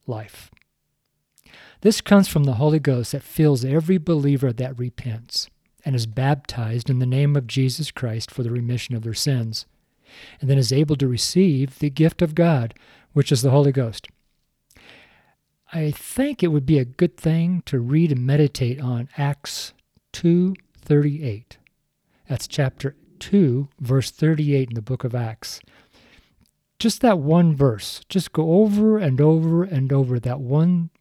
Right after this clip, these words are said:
verse. And just keep it before you day in, day out for the next,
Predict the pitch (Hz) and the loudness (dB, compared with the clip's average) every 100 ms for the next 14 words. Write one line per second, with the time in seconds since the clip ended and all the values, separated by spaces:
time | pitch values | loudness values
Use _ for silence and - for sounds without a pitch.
0 | - 139 120 101 - - _ _ _ _ | -6 -2 -2 -4 -12 -14 _ _ _ _
1 | _ _ _ _ _ _ - 131 214 - | _ _ _ _ _ _ -8 0 0 0
2 | _ _ _ _ _ _ _ _ _ _ | _ _ _ _ _ _ _ _ _ _
3 | _ - 247 - 294 _ 147 - 147 147 | _ -2 0 2 -2 _ -2 0 2 4
4 | 135 110 101 107 _ _ _ _ _ _ | 4 -2 -10 -16 _ _ _ _ _ _
5 | _ _ _ _ 160 175 214 220 196 143 | _ _ _ _ -2 2 4 4 4 2
6 | 143 143 127 117 117 - - 156 175 202 | 2 2 2 -2 -8 -18 0 4 4 4
7 | - - | 0 -12